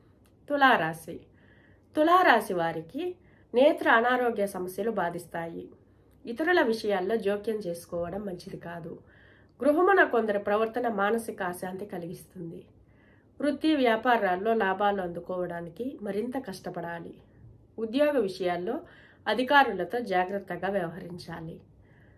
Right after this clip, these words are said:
మీ ఇష్టదైవాన్ని స్మరించి ముందుకు సాగండి. వృశ్చిక రాశి. వృశ్చిక రాశి వారికి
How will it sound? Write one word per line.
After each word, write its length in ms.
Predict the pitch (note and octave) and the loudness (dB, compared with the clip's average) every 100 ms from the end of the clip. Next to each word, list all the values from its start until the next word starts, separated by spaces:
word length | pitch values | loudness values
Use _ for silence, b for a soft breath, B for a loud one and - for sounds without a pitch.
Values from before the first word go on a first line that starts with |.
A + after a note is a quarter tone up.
| b G#3 | b -4
మీ 80 | A3 | -2
ఇష్టదైవాన్ని 720 | G#3 - A3+ A#3 A3+ G3 F3 | -2 -6 -6 -2 -2 -4 -8
స్మరించి 540 | - F3+ E3+ F3+ F3+ A3 | -12 -14 -12 -12 -12 -12
ముందుకు 340 | G3 F3+ - | -10 -12 -16
సాగండి. 540 | - D#3+ D#3+ F3+ F3+ - - _ _ _ _ _ _ A3 | -16 -16 -14 -16 -18 -20 -20 _ _ _ _ _ _ -6
వృశ్చిక 360 | C4 B3 A3+ | -4 -4 -6
రాశి. 400 | F3+ E3+ F3 - - _ _ b b b b b B3 | -6 -8 -12 -18 -20 _ _ b b b b b -2
వృశ్చిక 360 | D4+ - F#4+ | -2 0 0
రాశి 320 | F#4+ A3+ G3 | 2 2 0
వారికి 600 | E3+ E3 E3+ - C4 F4+ | -4 -6 -6 -8 -6 -6